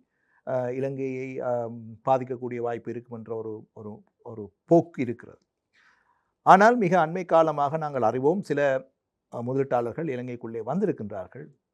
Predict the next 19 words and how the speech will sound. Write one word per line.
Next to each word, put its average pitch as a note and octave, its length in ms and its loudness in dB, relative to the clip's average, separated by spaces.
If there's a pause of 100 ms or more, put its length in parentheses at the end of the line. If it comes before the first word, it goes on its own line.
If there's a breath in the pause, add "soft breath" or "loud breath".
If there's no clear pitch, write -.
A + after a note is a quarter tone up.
அஹ், A2 160 -10
பல B2+ 200 -4
துறைகளிலே A#2+ 460 -6
முதலீடு B2+ 380 0
செய்திருக்கின்றார்கள். A#2+ 760 -12 (220)
இவ்வாறு E3+ 440 -2 (560 soft breath)
மிகப்பெரிய F#3 420 0
முதலீட்டாளர்கள் D#3+ 580 -2
இலங்கைக்குள்ளே D3 600 -4
வருகின்ற D#3 460 0
போது A2+ 260 -10
அது E3+ 100 -10
மற்றவர்களுக்கும் C#3+ 540 -2
ஒரு C#3+ 140 -6
தூண்டுதலாக B2 500 -8
அமையும் A#2+ 340 -10
என்று B2+ 160 -12
நான் G#2+ 180 -12
நம்புகின்றேன். G#2 480 -10